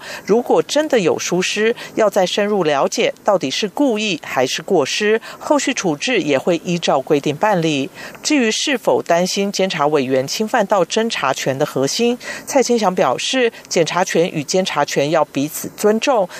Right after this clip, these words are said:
尊重对方的职权行使，只要在自己的职权范围内做决定，他都予以尊重。对于提案弹劾的监察委员、指检察司司长等接受约询时，也都认为确有缺失，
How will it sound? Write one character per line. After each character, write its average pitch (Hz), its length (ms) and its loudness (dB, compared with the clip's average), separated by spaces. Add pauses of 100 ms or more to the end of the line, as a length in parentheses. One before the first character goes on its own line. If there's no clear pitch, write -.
尊 226 180 4
重 226 180 2
对 220 200 2
方 208 220 0
的 180 100 2
职 - 160 -4
权 147 240 -2
行 151 240 -4
使， 170 340 0 (220)
只 156 140 2
要 185 120 4
在 190 160 2
自 240 240 0
己 170 160 -2
的 131 120 4
职 - 180 -2
权 151 220 0
范 247 180 2
围 156 140 4
内 170 180 2
做 147 240 2
决 127 240 0
定， 233 260 -2 (220)
他 226 180 2
都 233 260 2
予 143 140 0
以 151 120 -2
尊 139 280 0
重。 160 300 2 (400)
对 277 140 4
于 208 100 2
提 185 240 -2
案 214 220 2
弹 160 220 -2
劾 160 180 0
的 165 100 2
监 220 160 -2
察 151 180 -2
委 170 160 4
员、 139 380 0
指 160 220 -2
检 147 240 0
察 139 200 -2
司 202 220 -4
司 226 220 -2
长 156 240 2
等 156 220 0
接 175 200 0
受 170 240 0
约 170 160 2
询 151 240 -4
时， 151 340 0 (200)
也 139 180 2
都 214 160 2
认 247 240 2
为 139 180 2
确 226 320 0
有 131 200 -2
缺 165 260 0
失， 202 340 0